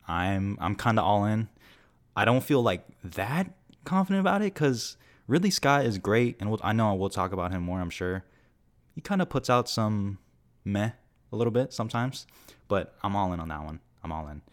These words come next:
Canterbury Glass, David O. Russell's movie. Technically, it's untitled, but it's,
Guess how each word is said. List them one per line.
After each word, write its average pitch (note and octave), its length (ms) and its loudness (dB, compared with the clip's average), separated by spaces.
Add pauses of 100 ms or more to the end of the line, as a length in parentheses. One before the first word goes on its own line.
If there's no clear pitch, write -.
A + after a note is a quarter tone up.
(640)
Canterbury A2 500 0
Glass, F#2+ 560 0 (600)
David G2 200 0
O. F#2+ 40 2
Russell's F2 680 -4
movie. F2 380 -4 (200)
Technically, G2+ 300 -2
it's - 100 -6
untitled, E2+ 540 -6
but E2 320 -8 (640)
it's, - 540 -6